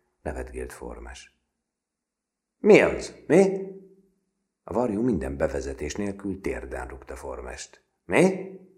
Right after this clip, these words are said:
Összefogtok, mi?" Matej alattomosan gyomron öklözte Medvét. "Összeesküvés, mi?" Okosabb lett volna, ha az újoncok nem kezdenek beszélgetni egymással, mint ha egy követségi garden partyn éreznék magukat.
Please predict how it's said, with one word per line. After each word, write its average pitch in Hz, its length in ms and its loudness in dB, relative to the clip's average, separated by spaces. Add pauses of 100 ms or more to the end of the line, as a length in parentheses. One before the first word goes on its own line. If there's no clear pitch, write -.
Összefogtok, 78 760 2
mi?" 190 420 0 (920)
Matej 82 420 -4
alattomosan 78 680 -4
gyomron 71 400 -4
öklözte 65 440 -14
Medvét. 64 640 -12 (580)
"Összeesküvés, 82 840 4
mi?" 202 420 0 (1600)
Okosabb 120 460 4
lett 71 180 -6
volna, 76 480 -2
ha - 160 -4
az 87 240 -2
újoncok 120 580 -2
nem 127 180 -4
kezdenek 65 540 -10
beszélgetni 69 680 -6
egymással, 69 640 -8
mint 71 200 -12
ha 71 60 -10
egy 65 120 -14
követségi 65 720 -10
garden 64 500 -10
partyn 60 360 -12
éreznék 64 560 -14
magukat. 64 560 -16